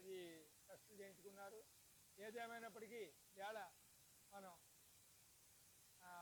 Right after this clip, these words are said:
ఏదేమైనప్పటికీ వేళ మనం గర్వించవలసిన విషయం ఏమిటంటే ఒక ప్రపంచ నాయకుడిగా మన భారతదేశ ప్రధానమంత్రియే కాదు నరేంద్ర మోడీ గారు, ప్రపంచ దేశాలన్నీ కూడా గుర్తించి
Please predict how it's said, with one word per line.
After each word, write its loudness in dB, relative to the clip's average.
ఏదేమైనప్పటికీ 2
వేళ 0
మనం 0
గర్వించవలసిన 2
విషయం -4
ఏమిటంటే -4
ఒక -6
ప్రపంచ 2
నాయకుడిగా 4
మన 0
భారతదేశ 4
ప్రధానమంత్రియే 2
కాదు 4
నరేంద్ర 2
మోడీ 4
గారు, 2
ప్రపంచ 4
దేశాలన్నీ 8
కూడా 4
గుర్తించి 0